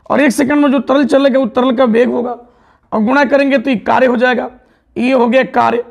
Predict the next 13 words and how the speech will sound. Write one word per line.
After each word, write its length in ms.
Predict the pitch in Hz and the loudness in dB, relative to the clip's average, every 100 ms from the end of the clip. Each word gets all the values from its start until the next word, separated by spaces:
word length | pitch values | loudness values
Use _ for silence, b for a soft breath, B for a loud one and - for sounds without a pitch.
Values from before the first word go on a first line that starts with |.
| B B - | B B -6
और 120 | - | -4
यही 260 | 247 254 311 | 0 2 0
कार्य 420 | 320 - 277 302 | 0 0 2 0
दाब 340 | 247 247 262 320 | 0 0 0 -2
ऊर्जा 220 | 254 262 | -2 -2
कहलाता 420 | - 240 240 233 | -2 -2 -2 -2
है 40 | 247 | -4
इस 180 | - - | -4 -4
तरल 200 | 226 233 | -2 -2
का। 160 | - - _ _ _ _ _ _ _ - - | -6 -14 _ _ _ _ _ _ _ -16 -2
अब 440 | 269 277 214 - _ _ _ _ _ - | 0 0 -6 -12 _ _ _ _ _ -12
जो 240 | 190 247 | -4 0
है, 300 | 254 285 311 | 2 2 0